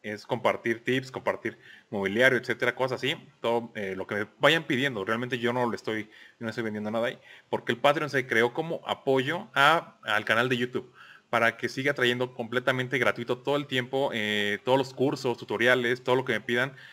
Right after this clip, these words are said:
siempre de manera gratuita. Apoyan muchísimo, ya que, pues, YouTube paga muy poquito realmente a los creadores de contenido educativo. Y ya saben, ahí, ahí yo hice un video recientemente de YouTube de cuánto me paga, así todo abierto,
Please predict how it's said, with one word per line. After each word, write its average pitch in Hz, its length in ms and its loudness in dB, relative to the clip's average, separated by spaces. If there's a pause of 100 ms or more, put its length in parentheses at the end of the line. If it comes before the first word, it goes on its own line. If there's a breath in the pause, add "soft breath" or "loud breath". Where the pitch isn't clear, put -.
(120)
siempre 135 380 0
de 127 60 0
manera 113 320 0
gratuita. 110 400 0
Apoyan 135 260 0
muchísimo, 104 580 -8 (380)
ya 117 280 2
que, 123 120 2
pues, 104 160 -2
YouTube 135 260 -2
paga 123 200 2
muy 120 140 -4
poquito 110 360 -6
realmente 107 320 -4
a 104 60 -2
los 95 160 -8
creadores 104 400 -2
de 95 80 -6
contenido 101 360 -6
educativo. 113 560 -6 (460 loud breath)
Y 185 360 -8
ya 117 140 4
saben, 160 200 6
ahí, 101 260 2
ahí 117 140 -4
yo 113 80 0
hice 113 160 -2
un 143 40 -6
video 113 240 2
recientemente 113 540 -6
de 110 60 -4
YouTube 117 300 -10
de 107 140 -8
cuánto 113 280 -4
me 110 100 -2
paga, 92 280 0
así - 180 -12
todo 113 180 -2
abierto, 127 480 -2